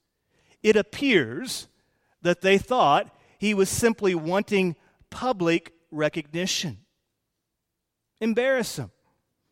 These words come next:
Go try your miracles in Jerusalem.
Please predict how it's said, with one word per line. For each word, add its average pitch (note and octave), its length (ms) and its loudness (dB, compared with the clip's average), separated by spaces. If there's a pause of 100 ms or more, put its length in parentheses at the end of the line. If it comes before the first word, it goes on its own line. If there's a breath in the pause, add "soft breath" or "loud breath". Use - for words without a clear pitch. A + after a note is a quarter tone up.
(120)
Go G3+ 200 2
try B3 260 -2
your A3 160 2
miracles F#3+ 640 0
in F3+ 120 2
Jerusalem. F3+ 720 -4